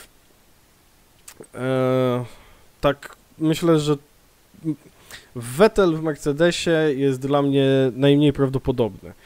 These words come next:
Prędzej obstawiałbym, że Nico Hülkenberg, albo jak to Daniel Ricciardo mówi, Hülkenberg wróci do Formuły jeden, niż, e, Vettel usiądzie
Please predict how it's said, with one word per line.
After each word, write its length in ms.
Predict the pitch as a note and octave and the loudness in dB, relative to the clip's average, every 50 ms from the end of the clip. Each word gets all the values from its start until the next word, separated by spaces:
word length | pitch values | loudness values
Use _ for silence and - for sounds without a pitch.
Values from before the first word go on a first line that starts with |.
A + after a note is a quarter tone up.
| - - - - - - - | -20 -20 -20 -20 -10 -4 2
Prędzej 380 | - F3+ A3 A3 F3 F3+ F3 D3+ | 6 6 8 8 8 6 6 6
obstawiałbym, 760 | E3 - - - F#3+ F3+ E3+ F3 E3+ D#3+ D3+ D#3 D#3 D#3 D3 | 4 2 2 4 4 6 6 6 6 6 4 2 2 2 2
że 140 | C#3 D3 D3+ | 2 2 4
Nico 240 | E3+ F3 - E3 | 4 4 6 4
Hülkenberg, 800 | D3 C3+ G#3 A#3 A3 - - E3+ D#3+ D#3 C3+ C3+ C3 C3+ D3+ E3 - - - - - - - - - | 6 8 8 6 6 6 4 4 4 4 0 0 0 0 -2 -4 -8 -14 -20 -20 -20 -20 -20 -14 -8
albo 260 | - B2 C3+ B2+ B2+ | -6 -4 -2 0 2
jak 140 | B2 B2+ B2 | 2 2 0
to 100 | - C3 | 0 0
Daniel 300 | C3+ C#3+ C#3 C3+ C3 C3 | 2 2 4 4 2 0
Ricciardo 440 | B2+ A2+ - C#3 C3+ C3 B2 C3 B2+ | -2 -4 -4 -2 -2 -2 -4 -6 -6
mówi, 280 | B2+ B2+ A#2+ A#2+ A#2+ - _ _ _ - | -6 -6 -8 -8 -10 -12 _ _ _ 0
Hülkenberg 1900 | D4 D#4 D4 D4 C#4+ C4+ C4 B3+ A#3+ A#3 A3 G#3+ G#3 E3+ - - D#3+ D3+ D3+ D3 C#3+ C3+ A#2 C#3 C3+ C#3 C3+ C3 B2+ B2+ B2 B2 A#2+ A#2+ A#2 A2+ A2 G2+ - _ - | 2 2 4 4 4 4 4 4 6 8 8 8 8 6 4 0 -2 -2 -2 -2 -4 -6 -6 -6 -4 -4 -2 -4 -4 -4 -4 -4 -6 -6 -6 -8 -8 -10 -10 _ -10
wróci 600 | C3+ B2 C3 D3 D#3 E3 D#3 - - - C3+ C3 | -10 -8 -6 -2 0 0 0 -2 -4 -8 -6 -2
do 120 | C3+ C#3 | -2 -2
Formuły 440 | C3+ - C3+ C#3 D3 C#3 C3 C3 B2 | 0 0 -2 0 2 2 2 4 2
jeden, 360 | A#2+ A#2 A2+ A2+ D3+ G#3 A#3+ - - - - - - - - _ _ _ - - | 2 2 2 0 0 0 -2 -4 -12 -20 -20 -20 -20 -20 -20 _ _ _ -16 -12
niż, 640 | A#2 B2 C#3 F3 G#3 A3 A#3 G#3+ - - - - - _ _ _ - | -8 -4 -2 0 0 0 0 -2 -4 -6 -8 -10 -16 _ _ _ -4
e, 40 | C3 C#3 C#3 C#3 C#3 C#3 C#3 C#3 C#3 C#3 C#3 C3+ C3+ C3 - - - | -2 0 2 2 2 2 2 2 2 2 0 0 -4 -6 -10 -12 -14
Vettel 440 | C3 B2+ C3 D#3 D#3+ D#3 E3 D#3 C#3+ | -12 -4 0 0 0 2 2 2 2
usiądzie 600 | C3+ C#3+ - - D#3 D3 D3 C#3+ - C#3+ C#3 | 2 -2 -4 -2 0 0 0 0 0 0 0